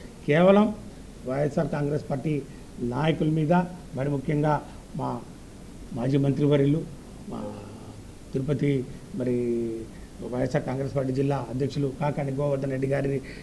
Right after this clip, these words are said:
మరి అక్రమ అరెస్టులు, ఆయన మీద బనాయించినటువంటి అక్రమ కేసుల మీద పుంకాను పుంకాలుగా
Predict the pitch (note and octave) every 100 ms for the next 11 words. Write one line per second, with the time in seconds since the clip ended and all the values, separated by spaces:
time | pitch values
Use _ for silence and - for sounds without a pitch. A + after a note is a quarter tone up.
0 | - C3 C3 C3 B2+ - - - - -
1 | F#3+ E3 D3 D3+ - D#3+ F3 - - C3
2 | C3+ C#3+ D3+ C#3 - - - C#3+ C#3 D3
3 | D3 D3 D3 D3+ - B2+ - F#3+ F#3+ E3+
4 | - - - F3 F3+ F3+ F3 F3 D#3+ D#3+
5 | E3+ F#3+ G#3 F#3 F3+ F#3 F3 E3+ D#3+